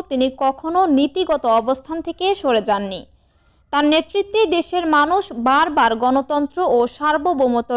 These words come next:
রক্ষার প্রেরণা পেয়েছে। সমাধিতে শ্রদ্ধা জানাতে আসা সাধারণ মানুষের অনেকেই বলেন,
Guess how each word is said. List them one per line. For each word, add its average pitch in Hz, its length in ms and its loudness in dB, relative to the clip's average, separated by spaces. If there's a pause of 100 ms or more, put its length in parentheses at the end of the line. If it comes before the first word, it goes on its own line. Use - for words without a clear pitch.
রক্ষার 247 400 -2
প্রেরণা 214 400 0
পেয়েছে। 190 340 -4 (1120)
সমাধিতে 381 520 2 (120)
শ্রদ্ধা 349 400 -2
জানাতে 330 300 0 (120)
আসা 370 180 -2 (140)
সাধারণ 277 440 4
মানুষের 285 380 0 (180)
অনেকেই 339 440 2
বলেন, 240 260 4